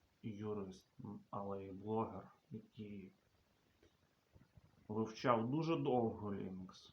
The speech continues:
більше ніж десять років. Саме так і ніяк інакше. Тому, якщо вам потрібна юридична консультація чи технічна консультація, звертайтесь на електронну пошту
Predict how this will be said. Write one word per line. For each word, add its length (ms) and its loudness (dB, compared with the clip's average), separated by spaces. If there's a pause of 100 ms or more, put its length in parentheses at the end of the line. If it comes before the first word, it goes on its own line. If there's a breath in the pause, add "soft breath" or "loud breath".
(100)
більше 460 0
ніж 240 -2
десять 440 -4
років. 440 -12 (1040)
Саме 360 -2
так 400 -2
і 20 -2
ніяк 420 -2
інакше. 500 -12 (800 loud breath)
Тому, 300 2
якщо 640 -2 (220)
вам 380 0
потрібна 520 -6
юридична 800 -2
консультація 1000 -6
чи 280 -6
технічна 720 -4
консультація, 1040 -8
звертайтесь 1000 -6 (960 loud breath)
на 360 0
електронну 840 0
пошту 720 -10